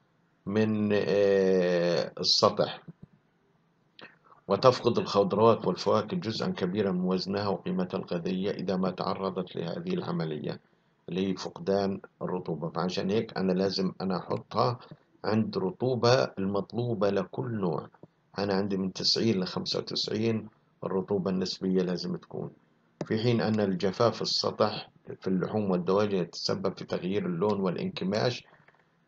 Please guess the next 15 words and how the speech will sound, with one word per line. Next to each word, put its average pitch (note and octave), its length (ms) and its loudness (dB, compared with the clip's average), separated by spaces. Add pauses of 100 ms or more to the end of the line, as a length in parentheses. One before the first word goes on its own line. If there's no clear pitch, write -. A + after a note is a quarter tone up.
(260)
كما G#2+ 320 2
تزيد G2+ 460 0
هذه G2+ 200 2
العملية G2 560 0
من F#2+ 180 2
الأكسدة F#2 800 0 (340)
داخل G#2 320 -2
المادة F#2+ 360 0
الغذائية، F2+ 420 0
ممكن G2 760 -4
يؤدي F2+ 480 -4
إلى F2+ 160 0
تلفها F2+ 480 -4
بسرعة. E2+ 600 -6 (800)
كما G#2 500 2